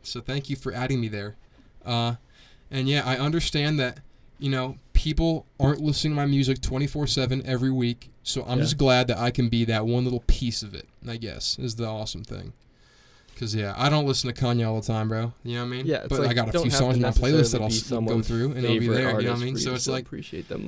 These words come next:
Speaker 2: listening.
Speaker 1: kinda dope. Exactly.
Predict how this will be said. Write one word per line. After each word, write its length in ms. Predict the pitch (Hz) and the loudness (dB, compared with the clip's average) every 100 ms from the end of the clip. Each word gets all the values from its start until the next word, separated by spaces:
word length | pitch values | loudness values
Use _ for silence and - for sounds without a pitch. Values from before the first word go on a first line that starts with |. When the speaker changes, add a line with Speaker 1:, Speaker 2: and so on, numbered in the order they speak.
| - | -8
Speaker 2:
listening. 140 | - - | -6 -2
Speaker 1:
kinda 240 | 139 139 | -2 0
dope. 200 | 131 120 - _ _ _ _ _ _ _ _ _ _ _ _ _ _ _ - _ _ _ _ _ _ _ _ _ _ _ _ - - - - | -4 -6 -14 _ _ _ _ _ _ _ _ _ _ _ _ _ _ _ -20 _ _ _ _ _ _ _ _ _ _ _ _ -20 -20 -12 -6
Exactly. 680 | 190 220 220 139 104 113 | -2 0 0 -2 -4 -6